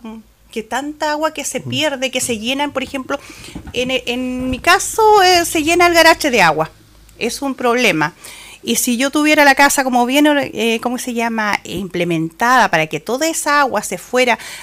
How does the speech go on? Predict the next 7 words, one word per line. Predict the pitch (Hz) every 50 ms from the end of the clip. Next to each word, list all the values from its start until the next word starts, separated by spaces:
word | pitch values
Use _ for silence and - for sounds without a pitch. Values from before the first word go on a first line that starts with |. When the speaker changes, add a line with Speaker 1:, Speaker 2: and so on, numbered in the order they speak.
| - -
Speaker 1:
a | - - 196 196
un | 190 190 190 185 - 196 208
recipiente, | 190 185 185 - 202 190 - - 233 277 302 349 359 359 - 381 453 494 480 415 _ _ _ _ _ _ _ _ -
podría | 247 233 233 240 269 302 311
ocupar | 302 - - 208 - 208 240
esa | 269 285 269 - - 320 330 330
agua | 320 262 - - 104 -